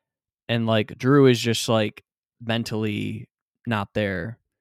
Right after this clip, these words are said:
And, like, Jon Voight recognizes that, but he, Lewis is, like, looking around,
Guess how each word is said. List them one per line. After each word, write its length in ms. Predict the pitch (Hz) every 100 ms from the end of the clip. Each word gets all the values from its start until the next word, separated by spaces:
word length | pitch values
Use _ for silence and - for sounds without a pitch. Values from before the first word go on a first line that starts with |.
| _ _ _ _
And, 100 | 110
like, 120 | 107
Jon 220 | 107 131 120
Voight 200 | 127 110
recognizes 640 | 117 113 110 107 104 101
that, 300 | 107 104 104 -
but 220 | 107 101 - _ _ _ _ -
he, 180 | 131 -
Lewis 320 | 131 135 -
is, 100 | 113
like, 180 | 113 107
looking 260 | 123 123 117
around, 480 | 113 117 113 113